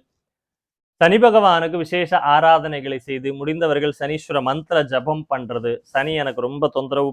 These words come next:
பண்ணிட்டு இருக்காருன்னு நினைக்கிறவங்க அன்றைய நாளில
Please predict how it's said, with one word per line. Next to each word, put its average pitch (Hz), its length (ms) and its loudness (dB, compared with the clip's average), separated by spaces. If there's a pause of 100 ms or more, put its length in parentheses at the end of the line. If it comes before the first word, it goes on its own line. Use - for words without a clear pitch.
பண்ணிட்டு 123 320 -10
இருக்காருன்னு 123 500 -2
நினைக்கிறவங்க 117 580 -6 (220)
அன்றைய 226 340 2 (120)
நாளில 147 420 2